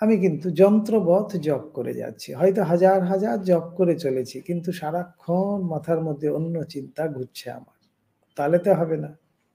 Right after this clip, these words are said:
আমি যখন জপ করব তখন কিন্তু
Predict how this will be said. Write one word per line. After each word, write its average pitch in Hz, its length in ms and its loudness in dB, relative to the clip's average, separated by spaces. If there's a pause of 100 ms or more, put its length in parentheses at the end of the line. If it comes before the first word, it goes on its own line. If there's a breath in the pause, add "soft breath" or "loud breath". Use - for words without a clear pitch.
(640 soft breath)
আমি 220 280 10
যখন 254 340 10
জপ 175 380 8
করব 208 340 4
তখন 214 400 4
কিন্তু 208 480 0